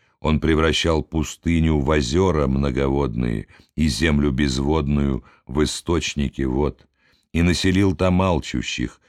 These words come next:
и они построили город для обитания, и засевали поля, и насадили виноградники, и получили плод от растений. И Он благословил их,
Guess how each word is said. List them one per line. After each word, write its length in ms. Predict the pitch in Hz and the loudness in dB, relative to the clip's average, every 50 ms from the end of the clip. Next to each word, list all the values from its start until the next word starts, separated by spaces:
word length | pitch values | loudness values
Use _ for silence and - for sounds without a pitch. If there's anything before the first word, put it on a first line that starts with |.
| _ _ _ - | _ _ _ -4
и 80 | 69 | -2
они 260 | 76 78 80 80 80 | 0 2 2 2 2
построили 720 | 76 - 82 78 - - - - 82 80 80 78 76 76 76 | 0 0 -2 -2 -2 -4 -4 -2 0 2 2 2 2 0 -2
город 500 | 64 62 67 85 92 87 80 73 57 52 | -2 -2 0 0 0 0 0 -2 -4 -4
для 220 | 52 64 65 64 | -4 -2 -2 -2
обитания, 760 | 64 60 58 65 62 - - 69 67 65 64 60 55 52 50 - _ _ _ _ _ _ | -2 -2 -2 -2 -2 -2 -2 -2 -2 0 -2 -2 -4 -6 -10 -16 _ _ _ _ _ _
и 100 | - 82 | 0 0
засевали 600 | 76 78 85 76 - 85 82 80 85 82 76 76 | 2 2 0 0 0 0 0 2 2 2 2 0
поля, 600 | 73 - - 73 73 69 71 73 78 80 78 - - _ _ _ _ _ | 0 -2 -2 -2 0 0 2 2 0 0 -2 -4 -8 _ _ _ _ _
и 100 | 82 82 | -2 0
насадили 540 | 82 80 73 - 82 78 71 76 80 76 73 | 2 0 0 0 0 0 0 2 2 2 2
виноградники, 1120 | 69 73 69 69 69 64 65 69 73 78 82 76 - 71 71 69 - - 69 64 57 - - - _ _ - | 2 2 0 0 0 -2 -2 0 0 0 0 0 0 -2 -2 -2 -2 -2 -4 -4 -4 -6 -12 -20 _ _ -4
и 100 | - 95 | -4 -2
получили 640 | 76 90 92 92 92 80 - - 98 104 95 95 | 0 2 2 4 2 2 2 0 0 2 2 0
плод 500 | 85 - - 82 80 82 85 82 80 - - | 0 -2 -2 0 0 2 2 0 -2 -4 -6
от 200 | - 80 71 - | -6 -6 -4 -2
растений. 800 | 76 78 76 - - - - 78 78 73 67 60 52 50 - - _ _ _ _ _ _ _ _ | -2 -2 -2 -2 -4 -6 -4 -2 -2 0 -2 -2 -4 -8 -12 -18 _ _ _ _ _ _ _ _
И 100 | - 76 | 0 2
Он 240 | 80 80 78 73 60 | 2 4 2 2 2
благословил 880 | 62 71 73 67 67 73 71 - - 69 71 67 67 73 85 90 85 85 | 0 0 0 0 0 0 -2 -2 -2 -2 -2 0 0 2 2 2 2 2
их, 240 | 82 76 73 - - | 0 0 -2 -6 -14